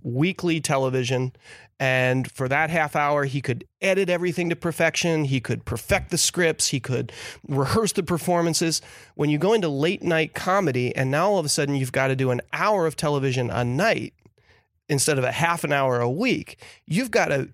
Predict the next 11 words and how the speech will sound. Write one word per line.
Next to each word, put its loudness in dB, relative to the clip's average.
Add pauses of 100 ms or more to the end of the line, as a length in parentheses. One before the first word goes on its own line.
(440)
unfortunately, 0
you 2
have 0
to -4
loosen 2
up 2
a 2
little 0
bit -2 (260)
your 2
standards. -2